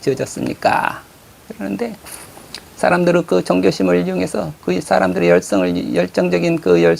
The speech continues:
열성을 이용해서 하나님을 섬기려는 그 열정을 이용해가지고 사람들이 이 돈, 어,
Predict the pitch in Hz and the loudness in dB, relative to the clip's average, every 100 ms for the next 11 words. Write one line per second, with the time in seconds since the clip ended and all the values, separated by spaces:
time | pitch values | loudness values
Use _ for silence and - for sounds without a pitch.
0 | - 160 165 160 185 175 160 165 156 - | -2 0 0 0 0 2 2 0 -2 -4
1 | - - 180 185 180 180 175 196 185 180 | -6 -4 -4 -2 0 0 0 0 0 2
2 | 185 175 185 190 - 196 185 190 190 190 | 0 0 0 0 0 0 2 2 2 2
3 | 190 196 196 175 185 185 190 202 220 - | 2 2 0 0 -2 -2 -2 -4 -6 -14
4 | - - - - 185 170 165 156 151 147 | -20 -20 -20 0 4 6 6 6 4 4
5 | 160 156 147 147 170 214 196 139 127 123 | 2 4 2 2 -2 -6 -8 -4 -2 -2
6 | 120 120 135 | -2 -4 -6